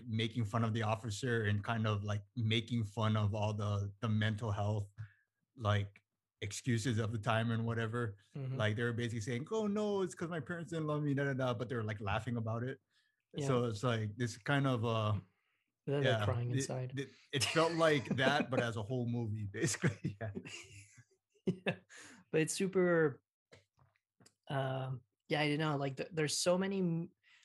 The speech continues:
Speaker 2: like, what's interesting about Kubrick films is that the whole movie is supposed to make you feel, like, one emotion. You
Speaker 1: Right.
Speaker 2: know, it's kind of like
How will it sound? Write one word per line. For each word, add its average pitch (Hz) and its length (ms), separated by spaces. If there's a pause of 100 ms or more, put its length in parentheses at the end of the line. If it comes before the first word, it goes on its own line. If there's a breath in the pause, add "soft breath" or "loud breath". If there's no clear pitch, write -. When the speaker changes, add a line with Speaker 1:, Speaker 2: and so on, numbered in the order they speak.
(140 soft breath)
Speaker 2:
like, 170 300 (840)
what's 160 180
interesting 214 380
about 175 180
Kubrick 165 380
films 139 520
is 143 200
that 143 440
the 156 140
whole 196 220
movie 170 300
is 165 100
supposed 147 260
to 156 60
make 143 160
you 143 80
feel, 147 200
like, 139 200
one 143 260
emotion. 143 500 (680)
You 113 100
Speaker 1:
Right. 107 100
Speaker 2:
know, 143 140
it's 156 280
kind 165 160
of 160 120
like 147 340